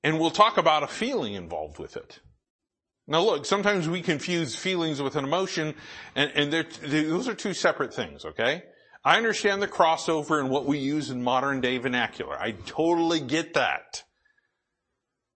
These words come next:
But let's talk about emotions as emotions and feelings as feelings. But I will say this.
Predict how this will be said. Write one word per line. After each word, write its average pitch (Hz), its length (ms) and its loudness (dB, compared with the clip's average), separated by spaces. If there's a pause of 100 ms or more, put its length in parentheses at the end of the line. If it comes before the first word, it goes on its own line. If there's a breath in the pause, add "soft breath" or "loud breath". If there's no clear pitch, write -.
(260)
But 135 100 -2
let's 156 180 2
talk 175 220 4
about 180 220 6
emotions 165 500 2
as 165 140 0
emotions 143 680 2
and 123 180 0
feelings 127 500 -2
as 123 100 -6
feelings. - 760 -12 (1500 soft breath)
But 165 100 8
I 170 80 8
will 165 140 2
say 160 240 2
this. - 480 -4